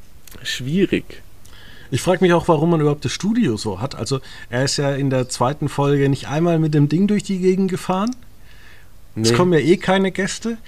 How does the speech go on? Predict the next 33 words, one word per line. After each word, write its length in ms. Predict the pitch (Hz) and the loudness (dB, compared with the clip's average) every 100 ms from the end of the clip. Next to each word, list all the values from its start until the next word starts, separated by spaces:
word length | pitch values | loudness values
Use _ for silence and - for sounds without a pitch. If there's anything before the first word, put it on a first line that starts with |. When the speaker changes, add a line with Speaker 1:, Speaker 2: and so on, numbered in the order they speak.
| - | -2
Speaker 2:
Der 80 | 160 | -2
Preis 340 | - 160 165 | 0 -2 0
wird 140 | 143 - | -4 0
auch 240 | 160 180 | 0 2
nicht 180 | 208 - | -2 0
verliehen. 440 | 196 185 208 247 - - - - - - - - - - - - - | -2 0 0 -2 -8 -18 -18 -18 -18 -20 -20 -20 -20 -18 -20 -20 -8
Also 260 | 135 151 156 | -2 2 4
Speaker 1:
Ich 80 | 147 | 2
hab's 160 | 131 | 2
letzte 320 | 160 - 180 | 2 4 2
Woche, 300 | 165 175 180 127 | 2 2 0 0
ich 80 | |
hab's 120 | 156 156 | 0 0
letzte 200 | 190 185 | 0 2
Woche 140 | 165 | 0
auch 160 | 175 208 | 0 0
gesagt. 400 | 110 92 90 120 | 2 2 0 0
Das, 240 | 110 - | -2 2
das, 320 | 127 117 - | 2 2 -2
äh, 320 | 82 113 117 | 2 6 6
d-, 140 | 113 117 | 4 -4
das 140 | 113 - | -6 -8
Pult 480 | - 151 170 240 | 2 8 8 6
ist 140 | 143 - | 0 2
immer 160 | 165 | 4
noch 200 | 156 151 - - | 4 2 -4 -4
komplett 320 | - 135 160 | 0 2 4
leer. 540 | 120 101 98 139 254 269 - - - - - - - | 4 4 4 2 -2 -6 -16 -18 -18 -18 -18 -10 0
Man 140 | 131 | 2
macht 240 | - - - | 0 2 2
nix 240 | 127 - | 2 2
damit. 400 | 95 87 78 - - - - - - - - - - - - - - - - - - - | 0 0 -4 -10 -18 -20 -20 -18 -18 -18 -20 -20 -20 -20 -20 -20 -18 -18 -18 -18 -16 -4
Und, 280 | - 123 - | 2 4 2